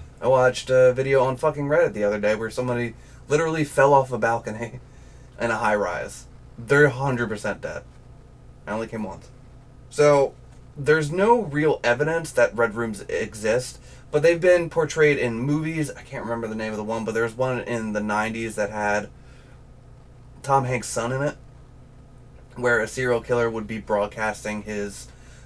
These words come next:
torture, and the more views they got, the more the people would die or some shit. Oh my god.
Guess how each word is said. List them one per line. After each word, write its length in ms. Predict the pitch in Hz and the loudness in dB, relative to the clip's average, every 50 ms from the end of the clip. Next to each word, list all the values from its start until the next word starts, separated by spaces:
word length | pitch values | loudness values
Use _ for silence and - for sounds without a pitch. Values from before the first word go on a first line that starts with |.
| - | -8
torture, 440 | - - 147 135 127 127 - 135 123 | 0 4 6 6 6 4 4 6 6
and 120 | 123 120 120 | 6 6 4
the 40 | 120 | 2
more 180 | 123 123 120 | 2 2 2
views 320 | 117 117 151 185 185 175 151 | 2 0 -4 -4 -4 0 4
they 140 | 160 151 151 | 4 6 6
got, 260 | 147 147 147 147 - | 8 6 6 6 4
the 80 | 117 | 2
more 200 | 113 117 120 123 | 0 0 0 0
the 60 | 113 110 | 0 -2
people 260 | - 131 107 113 107 | -8 -12 -10 -10 -8
would 140 | 107 101 98 | -8 -6 -4
die 200 | 107 104 107 107 | -2 0 0 0
or 100 | 107 107 | -2 -4
some 200 | - 110 110 107 | -6 -10 -12 -10
shit. 340 | - - 107 104 104 - - - - - - - - - - - - - - - - - - - - - - - - - - - - - - - - - - | -10 -8 -6 -6 -6 -6 -8 -12 -20 -20 -20 -20 -20 -20 -20 -20 -20 -20 -20 -20 -20 -20 -20 -20 -20 -20 -20 -20 -20 -20 -20 -20 -20 -20 -20 -20 -20 -20 -18
Oh 40 | 110 | -18
my 100 | 104 98 | -16 -14
god. 220 | 104 104 101 101 | -14 -14 -14 -16